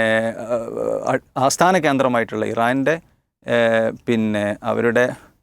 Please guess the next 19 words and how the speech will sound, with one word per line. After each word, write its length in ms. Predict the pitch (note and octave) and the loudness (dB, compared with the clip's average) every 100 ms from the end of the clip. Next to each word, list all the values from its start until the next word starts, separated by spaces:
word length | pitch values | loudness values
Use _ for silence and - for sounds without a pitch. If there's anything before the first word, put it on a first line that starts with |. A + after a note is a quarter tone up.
| _ - | _ 0
തലസ്ഥാനമായിട്ടുള്ള 920 | C3 - F3+ F#3 D#3+ C3 A#2 A2+ G2+ - _ _ _ B2 | 0 2 2 2 2 0 -2 -8 -12 -14 _ _ _ -20
കേന്ദ്രത്തിൽ 640 | - A2+ A#2 B2 A2+ A2+ - _ _ _ _ _ - | -10 -4 -2 -2 -4 -8 -10 _ _ _ _ _ -2
ഒറ്റ 280 | D#3+ - A#3+ | -2 2 2
മുസ്ലിം 320 | F3 - D3 | 2 0 0
പള്ളി 160 | A#2+ | 0
പോലും 220 | G#2 G2+ F#2 | -2 -8 -12
ഇല്ല. 220 | F#2 - _ _ _ _ _ _ _ _ _ _ _ _ _ _ _ _ _ _ - | -16 -20 _ _ _ _ _ _ _ _ _ _ _ _ _ _ _ _ _ _ -6
ടെഹ്റാൻ, 320 | B2 C3+ A#2+ A2+ | -2 -2 -2 -6
ടെഹ്റാനിൽ 520 | A2 C3+ D#3 D3+ G3 | -4 -2 0 0 -2
ഒരു 180 | - C3+ | -2 -2
ഒറ്റ 380 | D#3+ - _ - | 0 -2 _ -2
മുസ്ലിം 480 | G#3+ F3+ - A3 G3+ | 0 0 0 2 4
പള്ളി 200 | F3 D#3 | 4 2
പോലും, 220 | B2+ A2 - - | 0 -2 -6 -14
വിശാലമായിട്ടുള്ള 1300 | - C#3 D3+ D#3+ F3 E3+ D#3+ D#3 D#3+ C3+ D#3+ D3+ E3 - | -2 0 4 4 4 4 4 4 2 0 -2 2 0 0
അവരുടെ 260 | A#2 B2 C#3 | -8 0 0
പ്രധാനപ്പെട്ട 1000 | - A#2+ B2+ C#3+ F3 E3+ - D3 B2+ E3 | 2 2 4 2 2 0 0 -2 0 -2
പട്ടണമാണ് 600 | - C3 - D3 C#3+ B2+ | 0 -2 -2 -4 -2 -4
ടെഹ്റാൻ. 280 | - A2+ | -4 -8